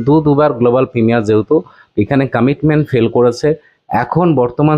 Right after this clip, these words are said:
সিচুয়েশনে যেটা আমাদের করণীয়, সেটা হচ্ছে যারা নেগেটিভ, তারা গ্লোবাল প্রিমিয়ারের ভিডিও দেখা বন্ধ করে দিন। যারা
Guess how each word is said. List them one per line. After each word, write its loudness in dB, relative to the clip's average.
সিচুয়েশনে 0
যেটা -2
আমাদের 0
করণীয়, 0
সেটা -2
হচ্ছে -2
যারা 0
নেগেটিভ, 0
তারা 0
গ্লোবাল 0
প্রিমিয়ারের 0
ভিডিও 0
দেখা -6
বন্ধ 0
করে 2
দিন। 0
যারা 0